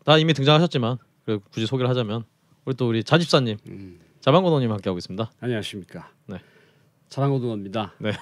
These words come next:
Speaker 2: 그 <laughs> 필리버스터 얘기를
Speaker 1: 네.
Speaker 2: 뭐 가장 뭐 이슈가 됐던
Speaker 1: 네.
Speaker 2: 그 대한민국을 하여튼 그 저는 그런 생각을 했습니다.
Speaker 1: 네.
Speaker 2: 저희 그 방송이 저희가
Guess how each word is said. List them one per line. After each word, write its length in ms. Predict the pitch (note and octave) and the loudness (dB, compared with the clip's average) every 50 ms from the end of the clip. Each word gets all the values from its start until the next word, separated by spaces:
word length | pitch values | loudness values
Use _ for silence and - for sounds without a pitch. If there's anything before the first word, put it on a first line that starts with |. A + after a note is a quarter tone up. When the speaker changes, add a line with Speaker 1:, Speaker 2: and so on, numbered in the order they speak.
| E3+ | 2
Speaker 2:
그 600 | C#3+ C#3 C#3 C#3+ C#3 C3+ C#3 C#3 C#3 - C3+ C3+ C3 - - | 4 4 4 4 4 4 4 4 4 2 2 2 0 -6 -8
<laughs> 140 | C#3 - - | -10 -10 -6
필리버스터 440 | F#3 A3+ A#3 G#3+ G#3 F3+ - - D3+ | -4 -4 -2 -2 -2 -2 -2 -2 0
얘기를 500 | C3+ C#3 C3+ C3+ A2 G#2 A2 B2+ C3 A2 _ _ - | 0 0 -2 -4 -6 -6 -8 -8 -10 -10 _ _ -4
Speaker 1:
네. 200 | B2+ A2 G2+ F#2+ F2 | -2 -2 -2 -2 -4
Speaker 2:
뭐 180 | - G#2 A#2 - | -10 -14 -16 -16
가장 480 | - - - A#2 A2 C3+ C3+ C3+ C3+ C3 | -16 -12 -10 -6 -2 -2 0 0 0 -2
뭐 320 | B2 B2 B2+ B2 A#2 G#2 _ _ _ _ _ _ _ _ _ _ _ _ _ _ _ _ - | -2 -2 -2 -2 -4 -8 _ _ _ _ _ _ _ _ _ _ _ _ _ _ _ _ -6
이슈가 360 | - E3 E3+ - G#3 A3 G3+ E3+ | -4 -2 -2 0 4 6 6 6
됐던 420 | C#3+ C3 - - A#2 G#2 G2 F2+ - _ _ _ _ _ - | 6 4 0 -2 -4 -4 -6 -8 -14 _ _ _ _ _ -14
Speaker 1:
네. 120 | F2 E2 D2 | -12 -12 -12
Speaker 2:
그 280 | - G#2 G2+ G2 F#2+ - | -14 -16 -16 -16 -16 -14
대한민국을 560 | - A2 A#2 A#2 A#2 A2+ A2+ A2 A2 A#2 B2 A2+ | -10 -8 -6 -6 -6 -6 -6 -6 -6 -6 -6 -6
하여튼 460 | A2 G#2+ - - G#2+ G2+ F#2+ F#2 F2+ _ _ _ _ _ _ _ _ _ _ _ _ - _ _ _ _ _ _ | -8 -10 -10 -12 -12 -12 -12 -14 -18 _ _ _ _ _ _ _ _ _ _ _ _ -20 _ _ _ _ _ _
그 80 | - G3+ | -4 2
저는 240 | E3+ D#3 F#3 A3 A3+ | 6 6 6 6 6
그런 240 | - E3 G#3+ C4+ B3 | 6 4 4 6 6
생각을 240 | A#3 A3 F#3+ D3 | 4 4 4 2
했습니다. 480 | A#2+ G#2 - - G2 F2+ F2+ - F2+ - _ - | 0 -4 -8 -14 -16 -14 -12 -14 -14 -14 _ -8
Speaker 1:
네. 80 | A2 G2+ | -6 -2
Speaker 2:
저희 240 | D3+ C#3 D3 D3+ D3 | 0 2 2 2 2
그 560 | C3 B2+ C#3 C#3 C#3 C#3 C#3 C3 B2 A2 - - _ _ _ | 0 0 0 0 2 2 0 0 -2 -4 -6 -10 _ _ _
방송이 1080 | - - A#2+ C3 B2+ A#2+ B2+ B2+ B2+ B2+ B2 B2 B2 A#2+ B2 B2+ C3+ C#3+ D3+ D#3 D3+ F3+ _ _ _ _ _ | -12 -8 -6 -4 -4 -2 0 0 0 2 2 2 0 0 0 0 2 2 0 0 -2 -6 _ _ _ _ _
저희가 260 | - B2 B2+ B2 A#2 | -8 -6 -4 -4 -4